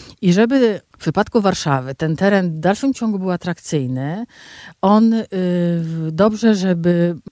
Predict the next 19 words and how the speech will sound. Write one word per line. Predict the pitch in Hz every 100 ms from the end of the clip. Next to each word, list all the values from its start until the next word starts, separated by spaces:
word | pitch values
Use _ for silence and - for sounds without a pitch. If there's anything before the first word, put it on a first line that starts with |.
| _ -
mógł, | 175 202 214 - 185
y, | 156 160 160 156
przedstawić | - 185 - - 196 196 190 202
jak, | 208 202
z | 190
jak | 220 -
najlepszej | 190 185 - 175
strony. | - 156 135 - _ _ _ - - -
W | _
pierwszym | 262 269 254
zdaniu | 214 226 220
powiedziałam | 202 185 196 196
o |
ułatwieniach. | 185 170 160 - 127 131 - - - _ - - - -
Tak, | 196 147
dlatego | 165 196 233 233
że | 202 196 180
najróżniejsi | 180 180 180 208 240 226
przedsiębiorcy, | - 202 - 185 180 175 143 - - 143 175